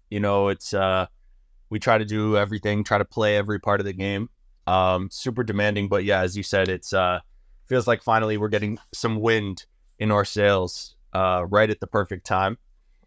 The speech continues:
Um, as we, you know, gear up for this new product that we're building, the cross-chain lending. I'm sure many of you may have read about it, uh, but we're gonna get into that discussion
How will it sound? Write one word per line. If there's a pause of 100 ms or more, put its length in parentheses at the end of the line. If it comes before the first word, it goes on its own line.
(260)
Um,
as
we,
you
know,
gear
up
for
this
new
product (140)
that
we're
building,
the
cross-chain
lending. (480)
I'm
sure
many
of
you
may
have
read
about
it, (480)
uh,
but
we're
gonna
get
into
that
discussion